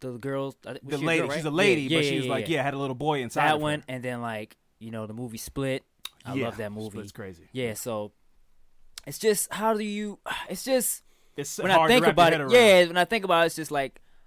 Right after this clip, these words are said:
Speaker 1: how do your brain just switches from different people?
Speaker 2: Yeah, it's pretty, it's pretty fascinating.
Speaker 1: It's, it's, and then, like, you know, when your brain does that, these different people have, they have backstory. So it's
Speaker 2: Yeah.
Speaker 1: like,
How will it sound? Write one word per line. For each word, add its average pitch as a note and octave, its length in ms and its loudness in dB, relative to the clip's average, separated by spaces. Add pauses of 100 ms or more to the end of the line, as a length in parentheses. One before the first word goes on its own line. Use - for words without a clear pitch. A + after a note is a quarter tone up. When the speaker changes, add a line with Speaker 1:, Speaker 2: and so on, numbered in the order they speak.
(320)
Speaker 1:
how F3+ 160 2
do F#3 80 -2
your F3+ 140 -2
brain D#3 560 -2
just C#3 260 -10
switches D3+ 420 -6
from C3 420 -4 (500)
different E3 380 -2
people? C3+ 580 -2
Speaker 2:
Yeah, A#2 120 -10
it's G#2+ 100 -16
pretty, B2+ 260 -12
it's A2 120 -16
pretty B2 200 -16
fascinating. G2 520 -14
Speaker 1:
It's, E3+ 300 -4
it's, E3 240 -4
and E3 160 -6
then, F3 140 -4
like, D#3+ 380 -4 (200)
you E3+ 100 -12
know, D#3 480 -6 (600)
when D3 300 -10 (180)
your C3+ 120 -10
brain E3 280 -6
does D#3+ 240 -2
that, C3 320 -2 (560)
these D#3+ 320 -4
different C#3+ 280 -8
people C#3 160 -10
have, B2 320 -4
they C#3+ 100 -8
have C#3 280 -8
backstory. B2 600 -6
So D3+ 160 -4
it's D3 100 -6
Speaker 2:
Yeah. C#3+ 80 -2
Speaker 1:
like, C#3 320 -2